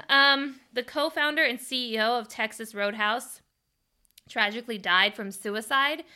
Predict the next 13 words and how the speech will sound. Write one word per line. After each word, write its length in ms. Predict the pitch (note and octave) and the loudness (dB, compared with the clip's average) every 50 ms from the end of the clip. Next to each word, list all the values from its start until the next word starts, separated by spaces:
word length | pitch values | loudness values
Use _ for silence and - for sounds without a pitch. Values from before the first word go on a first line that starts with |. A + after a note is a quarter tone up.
| - - - - - | -20 -20 -20 -6 0
after 260 | A3+ A#3 A#3 - A3+ | 0 0 2 2 -2
suffering 500 | A3 - - A3+ A3 A3+ - A#3+ A#3+ A#3 | -2 0 0 -2 -2 -2 -2 -4 -4 -2
from 200 | A3+ A#3 G#3 G3 F#3+ - | -2 -4 -4 -4 -2 -2
air-, 240 | G#3 G#3 G3+ - - | 0 0 0 0 0
unbearable 800 | G#3+ G#3+ A3 A3 G#3 G3+ G3 G3 G#3 G#3+ G#3 G3 A3 G#3 G3+ G3+ - | 0 0 0 0 0 2 2 2 4 2 0 0 0 -2 -2 -2 -4
covid 440 | - A3 G3+ G3+ F#3+ G#3 F#3+ F#3+ | -2 -2 -2 0 -2 -4 -8 -6
symptoms, 580 | - - G3+ G3 G#3 A#3 A#3+ B3 C4+ C#4 D4 C#4 | -6 -4 -4 -4 -4 -4 -4 -4 -4 -6 -10 -12
is 140 | B3+ A3 G3+ | -14 -12 -8
what 140 | A3 G#3+ G#3 | -8 -6 -6
his 120 | G3 G3 | -8 -8
family 360 | - G#3 G3+ G#3 G#3 G#3+ G#3 | -6 -6 -6 -4 -6 -6 -8
is 100 | A3 G#3+ | -8 -8
saying. 400 | - A#3 A3+ A3+ A#3 B3+ C4+ C4+ | -8 -8 -6 -6 -6 -8 -10 -14